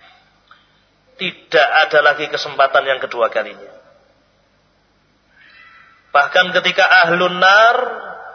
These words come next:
penduduk neraka sudah melihat azab Allah, sudah merasakan azab Allah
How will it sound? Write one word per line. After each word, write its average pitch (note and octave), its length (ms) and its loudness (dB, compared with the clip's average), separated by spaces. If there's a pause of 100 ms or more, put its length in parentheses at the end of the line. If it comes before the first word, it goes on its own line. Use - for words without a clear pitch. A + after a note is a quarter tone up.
(640)
penduduk F3 400 -4
neraka F#3 960 2 (160)
sudah F3+ 400 0
melihat F#3 400 0
azab F#3+ 480 0
Allah, G3+ 480 2
sudah G3 240 0
merasakan G3 560 2
azab G3+ 320 2
Allah G3+ 300 0